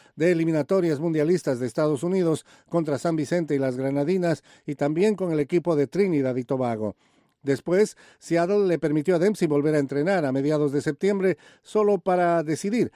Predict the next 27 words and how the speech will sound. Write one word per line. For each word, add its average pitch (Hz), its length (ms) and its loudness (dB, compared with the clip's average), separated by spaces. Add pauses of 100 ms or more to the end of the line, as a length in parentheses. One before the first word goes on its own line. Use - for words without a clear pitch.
(200)
la 139 120 -2
semana 170 280 -2
pasada 185 440 -2
que 175 180 -2
él 175 80 0
estará 160 340 -2
fuera 175 280 0
de 147 80 0
actividad 156 500 0 (240)
por 196 180 0
el 151 120 2
resto 160 400 0
del 160 100 0
año 170 320 2
calendario. 143 720 2 (300)
La 139 140 0
noticia 147 360 -2
fue 165 140 0
un 156 100 -2
poco 165 380 0 (320)
mejor 165 460 0
con 160 180 0
respecto 135 440 -2
al 139 80 0
centrocampista 160 720 -2
Jermaine 151 420 0
Jones, 180 380 2